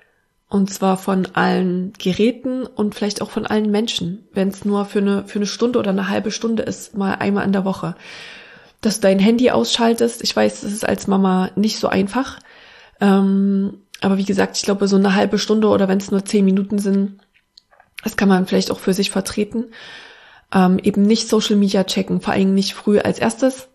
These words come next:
Davon kann ich mich allerdings auch nicht ausnehmen. Ich bin auch so jemand, der am, äh, Bett liegt und als erstes das Handy anmacht. Aber ich sag mal, wenn dich jetzt wirklich eine, eine Frage beschäftigt oder irgend, ja, so ein, so eine Entscheidung, wo du dich fragst, was, was will ich eigentlich?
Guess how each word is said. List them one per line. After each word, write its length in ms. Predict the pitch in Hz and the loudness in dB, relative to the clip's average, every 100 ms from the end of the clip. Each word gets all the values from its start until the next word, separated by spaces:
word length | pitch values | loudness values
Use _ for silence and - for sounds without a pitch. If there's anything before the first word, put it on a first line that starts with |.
| _ | _
Davon 220 | 185 190 | -6 0
kann 120 | 190 | 2
ich 100 | 185 | 0
mich 140 | 220 - | 0 2
allerdings 320 | 185 180 185 | 4 4 0
auch 140 | 190 | -2
nicht 120 | 185 | -2
ausnehmen. 280 | - 180 196 | -2 -2 -2
Ich 100 | 208 | -4
bin 100 | - | -4
auch 120 | - | -6
so 100 | - | -4
jemand, 220 | 196 196 190 | -2 -2 -2
der 100 | 196 | -2
am, 80 | |
äh, 400 | 190 196 190 185 180 | -2 -2 -4 -2 -2
Bett 200 | 180 185 | -6 -6
liegt 200 | 196 190 | -8 -8
und 140 | 202 196 | -6 -6
als 140 | 190 | -6
erstes 280 | - 185 185 | -8 -8 -8
das 180 | 185 - | -6 -2
Handy 240 | 202 196 | 0 0
anmacht. 380 | 180 170 - - | -2 -4 -8 -4
Aber 340 | 190 185 185 - - - - - - | -2 0 -2 -6 -14 -12 -12 -12 -10
ich 100 | - | -2
sag 200 | - 240 | 0 4
mal, 120 | 226 | 4
wenn 100 | 208 | 4
dich 120 | 220 220 | 4 2
jetzt 200 | 214 - | 0 2
wirklich 420 | 254 240 226 - | 2 2 0 2
eine, 500 | 214 208 214 208 - _ _ _ _ _ _ _ _ - | 2 4 2 0 -4 _ _ _ _ _ _ _ _ -8
eine 120 | - 220 | 0 0
Frage 360 | - 185 185 | 2 2 2
beschäftigt 600 | 185 185 180 - - - | 0 0 -2 -2 -6 -4
oder 220 | 190 185 - | 0 2 2
irgend, 420 | 196 196 185 - | 0 0 -4 0
ja, 200 | 180 180 | 2 2
so 140 | 185 | 2
ein, 320 | 180 175 180 - _ _ | 2 2 0 -6 _ _
so 120 | - 208 | -2 2
eine 140 | 214 | 2
Entscheidung, 600 | 196 - 196 180 175 175 | 0 2 2 2 0 0
wo 80 | 190 | -2
du 120 | 185 | -2
dich 240 | 185 185 | -2 -4
fragst, 420 | - 185 185 - - | -2 -4 -4 -4 -4
was, 220 | 196 - | -2 -2
was 180 | 220 - | -4 0
will 140 | 220 | 0
ich 180 | - - | 0 -4
eigentlich? 540 | - 170 175 175 - | -6 -4 -4 -4 -6